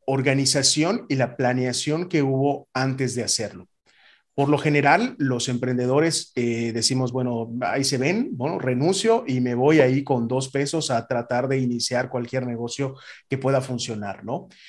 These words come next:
Y no hay realmente una planeación financiera de, "Bueno, voy a ahorrar, voy a, a,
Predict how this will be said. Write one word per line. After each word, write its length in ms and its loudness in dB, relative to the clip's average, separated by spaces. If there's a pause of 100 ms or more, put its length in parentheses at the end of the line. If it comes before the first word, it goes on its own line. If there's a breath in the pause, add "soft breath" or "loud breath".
(220 soft breath)
Y 200 0
no 300 4
hay 140 6
realmente 600 2
una 240 0
planeación 480 -2
financiera 560 0
de, 100 -2
"Bueno, 240 -2
voy 140 2
a 20 4
ahorrar, 440 2
voy 220 0
a, 180 2
a, 80 -2